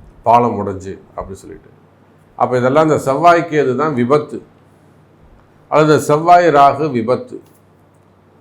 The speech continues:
அப்போ விபத்துக்கள் இனி குறையும். அந்த மாதிரி சின்ன சின்ன ஆக்சிடென்ட் நடந்தது, நான் கீழே விழுந்துட்ட சாமி, வண்டியில போனேன், அங்க வந்து எனக்கு வண்டியில அடிபட்டுடுச்சு, so கார்ல அடிபட்டுடுச்சு, இது மாதிரிலாம் சொல்றாங்க இல்லையா? அப்ப விபத்துக்கள் குறையக்கூடிய மாதம்.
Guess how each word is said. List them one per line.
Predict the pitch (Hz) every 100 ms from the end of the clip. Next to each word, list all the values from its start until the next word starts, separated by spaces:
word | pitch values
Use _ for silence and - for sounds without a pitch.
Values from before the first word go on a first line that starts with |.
| _
அப்போ | - 147 151 143 156 165 - - 139
விபத்துக்கள் | 127 160 202 196 185 185 175
இனி | 139 151
குறையும். | 135 113 113 104 - _ _ _ _ _ _
அந்த | 117 120
மாதிரி | 120 127 120
சின்ன |
சின்ன | 120 117 117
ஆக்சிடென்ட் | 120 123 117
நடந்தது, | 110 107 107
நான் | 107 104
கீழே | 127
விழுந்துட்ட | 120 113 107
சாமி, | 110 104 113 110
வண்டியில | 107 120 113 101
போனேன், | 104 104 - _ _ _ _ _ - _ _ _ -
அங்க | 139 156
வந்து | 139 131
எனக்கு | 139 127 113
வண்டியில | 120 127 120
அடிபட்டுடுச்சு, | 110 107 104 98 - 107 101 - _ _ _ _ _ _
so | - 127
கார்ல | 131 131 127
அடிபட்டுடுச்சு, | 113 110 104 98 101
இது | 120 123
மாதிரிலாம் | 123 127 135
சொல்றாங்க | 127 120 113 101
இல்லையா? | 90 85 113 98 -
அப்ப | - 104
விபத்துக்கள் | 101 107 151 214 220 185 - 160 160
குறையக்கூடிய | 131 120 117 110 98 107
மாதம். | 98 73 -